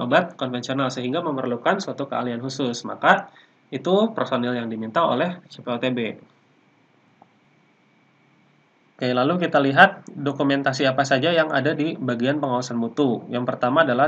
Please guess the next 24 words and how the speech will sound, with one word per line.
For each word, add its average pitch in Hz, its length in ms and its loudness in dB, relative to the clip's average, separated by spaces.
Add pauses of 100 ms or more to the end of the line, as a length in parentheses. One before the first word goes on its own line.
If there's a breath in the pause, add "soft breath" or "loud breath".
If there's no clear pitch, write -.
dokumen 135 640 0
spesifikasi. 120 960 -4 (480 loud breath)
Dokumen 135 320 0
spesifikasi 139 640 -2
ini 202 160 2
sebagai, 170 640 4
eh, 135 320 -4
pedoman 131 400 2
ya 156 80 -2
bagi 123 320 -2
pengawasan 120 400 -4
mutu, 120 400 -4 (400 loud breath)
ketika - 320 -8
kita 139 160 0
melakukan 135 480 -2
pengujian, 139 640 0
spek - 400 -4
yang 143 240 0
dituju 135 320 -2
itu 180 80 -6
sebetulnya 143 320 -6
seperti 147 400 -6
apa. 151 400 2 (560 loud breath)
Jadi, 135 400 2